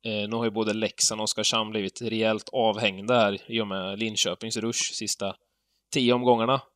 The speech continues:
Eh, och de möter faktiskt varandra här, eh, i, eh, i helgen också. Så det är väl mer, mer eller mindre handlar om att positionera sig inför kvalet neråt så de slipper möta det bästa allsvenska laget som troligtvis kommer bli Björklöven.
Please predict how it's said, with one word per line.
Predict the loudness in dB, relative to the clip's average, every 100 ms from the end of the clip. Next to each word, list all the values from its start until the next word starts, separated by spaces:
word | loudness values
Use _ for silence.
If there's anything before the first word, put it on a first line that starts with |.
| _
Eh, | -10 -10 -10 -10 -10 -12 -12
och | -8
de | -2
möter | 2 2 0
faktiskt | -4 -2 -2
varandra | 0 0 0 -2
här, | -2 -4
eh, | -8 _ -16 -16 -18 -20 _ -20 -20 -20 _ _ -14 -8
i, | -6 -6 -4
eh, | -4 -4 -6
i | -2
helgen | 0 2 2 0 2
också. | 0 2 2 0
Så | -2 0
det | 2
är |
väl | 2
mer, | 2 2 2 -4 0
mer | 4 4
eller | 4
mindre | 2 4
handlar | 4 2
om | 0 -2
att |
positionera | -4 -2 -2 0 2 4 4
sig | 2 -2
inför | -6 -4 0 0
kvalet | 0 4 6 6 4
neråt | 0 2 2 0
så |
de | -4
slipper | -4 -4 -2
möta | -2 -2 -4
det | -2 -4 -10 _ _ -8 -4
bästa | 0 2 4 4
allsvenska | 4 2 0 0 0
laget | 2 2 0 -4
som | -6
troligtvis | -6 -2 -2 -2 -6
kommer | -6 -4
bli | -4
Björklöven. | 2 2 4 0 -2 -6